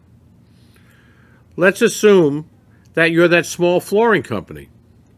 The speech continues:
and, uh, your net bottom line was ten percent,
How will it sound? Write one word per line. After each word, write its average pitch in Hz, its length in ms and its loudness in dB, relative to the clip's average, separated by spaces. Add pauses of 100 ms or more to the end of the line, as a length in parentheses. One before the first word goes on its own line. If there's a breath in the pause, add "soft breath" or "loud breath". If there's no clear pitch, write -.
(1000 soft breath)
and, 139 400 0
uh, 143 280 2 (180)
your 151 180 -2
net 156 320 0
bottom 170 320 2
line 170 480 0 (580 soft breath)
was 156 580 2 (100)
ten 147 220 0
percent, 208 560 -4